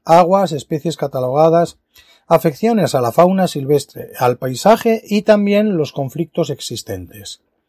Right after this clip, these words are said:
Las conclusiones son contundentes. Incumplimiento sistemático de la normativa legal, tanto de mallados cinegéticos como de protección de la biodiversidad y de espacios naturales.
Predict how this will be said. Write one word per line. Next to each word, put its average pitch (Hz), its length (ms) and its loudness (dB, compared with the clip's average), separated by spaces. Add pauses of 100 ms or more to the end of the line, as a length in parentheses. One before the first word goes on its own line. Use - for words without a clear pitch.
(640)
Las 180 180 6
conclusiones 180 720 -2
son 220 320 0
contundentes. 131 1120 -4 (480)
Incumplimiento 170 920 0
sistemático 233 840 0
de 208 80 0
la 160 120 0
normativa 139 520 0
legal, 135 540 -2
tanto 156 360 2
de 143 120 -2
mallados 151 520 0
cinegéticos 185 800 -2
como 220 320 0
de 185 80 0
protección 151 540 -2
de 196 100 0
la 151 80 2
biodiversidad 135 760 -2 (360)
y 165 80 0
de 147 80 2
espacios 175 460 0
naturales. 107 720 -4